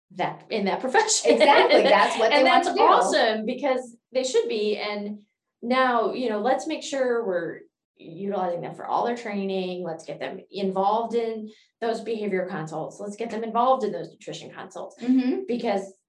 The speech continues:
Speaker 1: we can't be everywhere. We don't have time to be everywhere. So
Speaker 2: if you don't feel like you're being allowed to work to your fullest potential, go and talk to your veterinarian, 'cause chances are, if I'm not asking you to do something, it's because I assume that you're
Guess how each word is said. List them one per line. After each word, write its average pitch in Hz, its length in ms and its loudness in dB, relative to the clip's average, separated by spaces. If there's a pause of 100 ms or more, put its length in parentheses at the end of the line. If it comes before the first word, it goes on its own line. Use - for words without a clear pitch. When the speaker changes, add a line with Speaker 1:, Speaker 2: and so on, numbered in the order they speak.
(480)
Speaker 1:
we 190 200 -6
can't 165 160 -6
be 247 120 0
everywhere. 185 480 0
We 196 80 -4
don't 160 100 -4
have 190 140 -8
time 247 160 -4
to 214 40 -2
be 175 120 0
everywhere. 156 580 -6 (140)
So - 680 -6 (220)
Speaker 2:
if 277 200 0
you 302 140 -4
don't 359 320 2
feel 311 120 2
like 220 240 0
you're 220 140 -8
being 208 280 -4
allowed 196 580 0 (120)
to 196 500 -6
work 196 420 -2
to 233 80 -8
your 196 260 -4
fullest 180 340 -4
potential, 196 580 -2 (300)
go 403 200 6
and 285 120 4
talk 240 300 -4
to 277 120 -12
your 269 120 -4
veterinarian, 254 580 0
'cause 262 200 -6 (120)
chances 392 480 -6
are, 262 240 2
if 247 140 -2
I'm 294 180 0
not 370 280 0
asking 226 480 -2
you 247 140 -4
to 208 120 -4
do 196 180 -8
something, 277 520 -2
it's 254 160 -2
because 285 280 0
I 330 140 2
assume 330 500 -2
that 311 140 -4
you're 254 160 -2